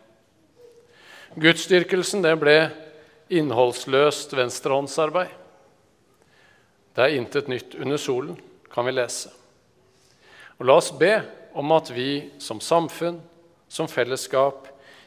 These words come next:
ikke må få samme dommen som Elis hus fikk den gangen. La oss be for de som styrer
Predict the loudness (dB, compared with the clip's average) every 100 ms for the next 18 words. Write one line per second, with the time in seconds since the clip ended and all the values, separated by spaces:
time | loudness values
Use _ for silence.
0 | -14 -10 -4 0 0 4 4 4 4 4
1 | 4 -4 -6 -6 0 0 0 -6 -8 -8
2 | -10 -10 -12 -6 -6 -2 -4 -6 -14 -20
3 | _ _ _ _ _ _ _ _ _ _
4 | 0 0 0 -2 0 0 -2 -12 -20 -20
5 | _ _ -12 -8 -6 -6 -8 -14 -20 _
6 | -12 -10 -10 -4 0 2 2